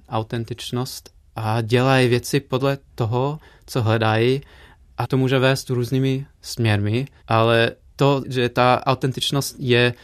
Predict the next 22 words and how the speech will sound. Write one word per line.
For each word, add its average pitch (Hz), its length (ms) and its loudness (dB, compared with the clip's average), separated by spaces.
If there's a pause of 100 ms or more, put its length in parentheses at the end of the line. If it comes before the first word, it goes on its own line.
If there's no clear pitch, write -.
těžko 127 340 0
definovatelná 107 840 0
nebo 92 200 -4
těžko - 340 -10
dosažitelná, 107 680 -2
nemusí 139 400 0
automaticky 139 600 -2
znamenat, 127 560 2
že 127 140 -2
to 123 140 -2
není 123 340 2
důležitý 127 440 0
pojem. 92 440 -2 (280)
Takže 117 220 0
proto 135 340 -2
ta 131 200 -4
kniha 139 300 -4
byla 131 320 0
zároveň 135 580 0 (640)
napsána 147 440 -2
i 139 120 -2
polemickým 151 840 0